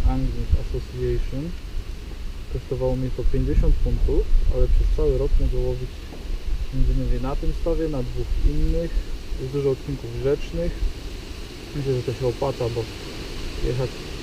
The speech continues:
raz na ryby, na komercję, zapłacić dziesięć funtów, tutaj jest, no, nieporównywalne tutaj. Ta cena jest nieporównywalna, po prostu pięćdziesiąt dajemy i cały rok łowimy, gdzie chcemy.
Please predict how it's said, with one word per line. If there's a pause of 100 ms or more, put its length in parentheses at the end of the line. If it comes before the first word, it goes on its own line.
(280)
raz
na
ryby,
na
komercję,
zapłacić
dziesięć (120)
funtów, (720)
tutaj
jest,
no, (260)
nieporównywalne
tutaj. (440)
Ta (120)
cena
jest
nieporównywalna,
po
prostu (120)
pięćdziesiąt
dajemy
i
cały
rok
łowimy,
gdzie
chcemy.